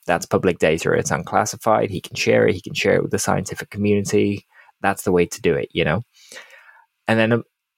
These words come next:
Chris's fifth point was just that one voice rose above them all, and that was, uh, U S pilot Ryan Graves, who was involved in the East Coast encounters.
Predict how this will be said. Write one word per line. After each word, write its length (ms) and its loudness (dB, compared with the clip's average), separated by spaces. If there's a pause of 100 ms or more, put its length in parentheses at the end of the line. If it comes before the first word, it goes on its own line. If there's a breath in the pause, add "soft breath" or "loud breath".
(120)
Chris's 340 0
fifth 280 0
point 240 2
was 180 -4
just 240 0
that 220 -2
one 220 4
voice 280 2
rose 220 4
above 260 2
them 100 2
all, 380 0 (160)
and 140 0
that 160 0
was, 280 -2
uh, 580 2 (120)
U 220 2
S 100 -2
pilot 400 0
Ryan 340 0
Graves, 600 0 (600)
who 160 4
was 200 2
involved 420 0
in 220 2
the 300 4
East 240 -4
Coast 280 0
encounters. 680 -2